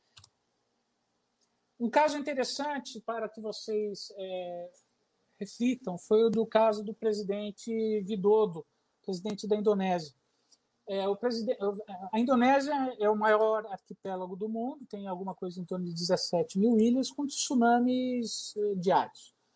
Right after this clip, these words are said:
né? Ah, tá em diversas falhas, eh, tectônicas, eh, então tem terremoto, tem maior,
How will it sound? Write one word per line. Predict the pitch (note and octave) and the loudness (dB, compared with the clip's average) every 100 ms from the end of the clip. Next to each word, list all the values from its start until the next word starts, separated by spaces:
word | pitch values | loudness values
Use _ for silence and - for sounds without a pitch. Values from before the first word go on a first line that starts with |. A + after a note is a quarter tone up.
| _ _ _ | _ _ _
né? | D#3+ G3 C4 C#4 A#3+ | -4 0 0 -2 0
Ah, | G3+ G#3 G3+ G3+ G3 F#3 F3+ F3 F3 F3+ F3+ F3 _ | 2 4 4 2 0 -2 -2 -4 -8 -14 _ -20 _
tá | F#3 F#3 | -4 -4
em | F#3+ E3+ | -8 -12
diversas | E3 F3 E3+ F3 E3 - | -4 -2 -2 -6 -12 -4
falhas, | E3+ E3 D#3+ - - E3+ | 0 0 -2 -10 -14 -14
eh, | D#3+ D#3 - | -14 -14 -14
tectônicas, | G3 - A#3 C#4 D4 - - _ _ _ _ - | -18 -4 0 0 -4 -16 -20 _ _ _ _ -4
eh, | G#3 G#3 G3+ G3 F#3+ | 0 2 2 0 -2
então | - G3+ | -6 -8
tem | C#4+ | -8
terremoto, | D#4+ D#4+ D#4 A#3 A#3 | -8 -8 0 0 0
tem | - F3 F3+ F3 | -8 -12 -12 -4
maior, | F3 F3 F#3 F#3 E3+ | -2 2 2 2 -2